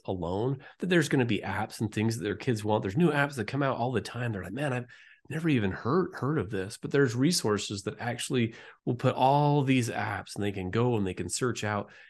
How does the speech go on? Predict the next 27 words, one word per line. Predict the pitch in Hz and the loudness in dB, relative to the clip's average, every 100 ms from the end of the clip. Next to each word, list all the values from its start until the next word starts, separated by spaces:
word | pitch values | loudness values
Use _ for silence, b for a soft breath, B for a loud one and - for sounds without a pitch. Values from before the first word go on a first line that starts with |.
| _ | _
you | 123 | -2
know, | 107 | 0
what | 117 147 | 0 0
is | 120 117 117 | 2 0 -2
this | 104 92 - | -4 -6 -8
exactly? | 95 98 90 - 95 | -4 -4 -4 -6 -6
What | 101 127 | -2 -2
information | 123 110 98 95 95 104 | -4 -6 -4 -4 -4 -4
are | 92 | -2
they | 92 92 | -4 -4
asking? | 92 95 - 92 92 | -4 -4 -8 -8 -6
And | 90 | -6
is | 101 | -6
this | 117 | -6
a, | 104 92 B B B _ | -6 -8 B B B _
you | - | -10
know, | - | -6
a | 95 | -6
gateway | 110 120 117 110 110 | -4 -2 0 0 0
for | - | -4
cyber | 95 117 113 104 | -6 -4 -2 0
bullies | 104 107 107 104 92 | 0 2 2 0 -2
or | |
predators | 80 123 113 104 107 101 | -4 -4 -2 -2 -2 -2
or, | 92 92 | -2 -4
or | 101 | -4
people? | - 101 98 95 | -6 -6 -4 -6